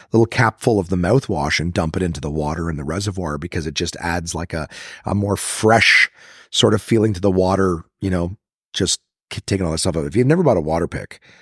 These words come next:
I, I do suggest them. They do make you feel like you're getting a deeper clean, and they're, they're fun to use. The water pick,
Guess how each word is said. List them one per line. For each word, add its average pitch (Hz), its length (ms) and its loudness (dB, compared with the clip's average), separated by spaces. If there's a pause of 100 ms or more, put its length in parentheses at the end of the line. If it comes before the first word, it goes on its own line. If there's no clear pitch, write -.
(280)
I, 117 200 0
I 120 80 4
do 151 200 2
suggest 107 380 0
them. 64 80 -6
They 73 60 -4
do 104 160 0
make 101 200 0
you 98 140 0
feel 95 220 0
like 82 160 -4
you're 82 80 -6
getting 80 180 -2
a 71 40 -6
deeper 80 360 -6
clean, 67 460 -6 (960)
and 107 120 4
they're, 101 300 4
they're 107 220 -2 (120)
fun 113 260 0
to 117 60 0
use. 147 240 -6 (360)
The 95 80 0
water 107 260 4
pick, - 360 -2